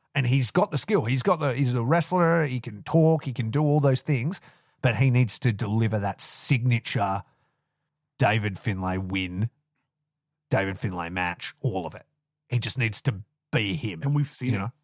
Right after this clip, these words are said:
Speaker 2: We've
Speaker 1: Yeah.
Speaker 2: seen it, man.
Speaker 1: We've
Speaker 2: We've
Speaker 1: seen
Speaker 2: seen it.
Speaker 1: shadows
Speaker 2: Last
Speaker 1: of
Speaker 2: year
Speaker 1: it,
Speaker 2: in the
Speaker 1: you know?
Speaker 2: G one.
Speaker 1: Yeah, yeah.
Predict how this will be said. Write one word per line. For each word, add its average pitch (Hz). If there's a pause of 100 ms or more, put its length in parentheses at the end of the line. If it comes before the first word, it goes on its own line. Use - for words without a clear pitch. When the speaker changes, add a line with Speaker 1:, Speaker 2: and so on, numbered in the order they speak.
Speaker 2:
We've 127
Speaker 1:
Yeah. 107
Speaker 2:
seen 131
it, 131
man. 107
Speaker 1:
We've 147
Speaker 2:
We've 151
Speaker 1:
seen 170
Speaker 2:
seen 156
it. 190
Speaker 1:
shadows 151
Speaker 2:
Last 180
Speaker 1:
of 120
Speaker 2:
year 190
Speaker 1:
it, 196
Speaker 2:
in 190
the 190
Speaker 1:
you 107
know? 190
Speaker 2:
G -
one. 202
Speaker 1:
Yeah, 117
yeah. 104